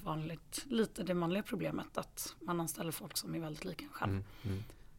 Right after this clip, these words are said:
Speaker 2: Det här med att kvinnor ska, ehm, hur, hur kan man jobba med det? Ehm, både män och kvinnor. Jag tänker på att,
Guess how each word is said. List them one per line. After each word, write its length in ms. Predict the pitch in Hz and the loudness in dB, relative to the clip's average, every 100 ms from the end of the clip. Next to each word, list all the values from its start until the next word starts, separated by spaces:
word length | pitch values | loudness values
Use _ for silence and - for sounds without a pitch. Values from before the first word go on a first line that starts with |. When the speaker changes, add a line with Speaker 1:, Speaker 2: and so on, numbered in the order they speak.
| - - - - - - | -16 -18 -18 -10 -8 6
Speaker 2:
Det 60 | 117 | 10
här 80 | 127 | 12
med 520 | 127 120 120 110 87 | 12 12 12 12 10
att 400 | 117 - - - | 6 2 -4 -4
kvinnor 580 | - 120 113 113 110 107 | 6 8 10 12 12 10
ska, 680 | - - 107 104 101 95 - | 6 10 12 12 12 8 4
ehm, 460 | - 101 98 98 - - | -2 0 0 -2 -6 -6
hur, 220 | - 139 | 4 6
hur 160 | 123 143 | 10 10
kan 160 | 147 | 12
man 140 | 143 143 | 12 12
jobba 320 | 143 131 160 | 12 12 10
med 160 | 143 | 12
det? 240 | 107 87 92 - - | 10 8 6 -2 -2
Ehm, 600 | 104 98 95 104 101 110 | 4 6 4 2 0 2
både 180 | 107 110 | 6 8
män 260 | 113 107 123 | 10 10 10
och 100 | 123 | 8
kvinnor. 280 | 107 92 | 6 6
Jag 100 | 90 | 4
tänker 200 | 101 98 | 4 4
på 340 | 92 104 95 95 - - - - - | 6 8 8 8 2 -10 -12 -14 -16
att, 540 | - - - - - | -2 -2 -2 -4 -4